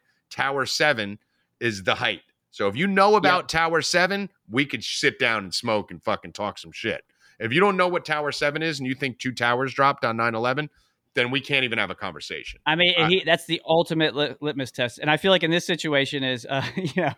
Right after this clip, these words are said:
Speaker 2: is Trump coming
Speaker 1: Yeah,
Speaker 2: back or
Speaker 1: bro,
Speaker 2: not?
Speaker 1: I'm not even kidding. That's the new this tall to ride. When I
Speaker 2: <laughs> Yeah.
Speaker 1: talk to someone, I'm gonna ask that every, I swear to God, I'm gonna start doing this.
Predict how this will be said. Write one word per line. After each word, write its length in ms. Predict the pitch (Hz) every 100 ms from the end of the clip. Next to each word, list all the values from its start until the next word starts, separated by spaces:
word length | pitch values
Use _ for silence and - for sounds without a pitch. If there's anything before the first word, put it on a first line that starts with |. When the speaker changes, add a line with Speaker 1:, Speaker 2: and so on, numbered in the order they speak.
| - - -
Speaker 2:
is 140 | -
Trump 360 | - 170 165 -
coming 360 | 180 170 160
Speaker 1:
Yeah, 120 | 156 214
Speaker 2:
back 120 | 147
or 60 | 156
Speaker 1:
bro, 220 | 254 285
Speaker 2:
not? 240 | 151 - -
Speaker 1:
I'm 160 | 160
not 160 | 294 320
even 160 | 156
kidding. 340 | 131 311 302 92 _ _ _ _ _ - -
That's 300 | 160 190 -
the 100 | 254
new 280 | 202 196 208
this 200 | 190 190
tall 240 | 180 185
to 80 | 190
ride. 420 | 202 262 285 85 - - - 175
When 140 | 151 170
I 120 | 214
Speaker 2:
<laughs> 0 |
Yeah. 60 | 247
Speaker 1:
talk 320 | 233 277 -
to 100 | 302
someone, 440 | - 165 156 170 -
I'm 200 | 160 240
gonna 180 | 277 214
ask 280 | 175 190 -
that 100 | -
every, 180 | 185 -
I 100 | 127
swear 220 | 202 - 262
to 60 |
God, 120 | 131
I'm 40 | 180
gonna 100 | 104
start 220 | - 92
doing 220 | 113 175
this. 220 | 65 -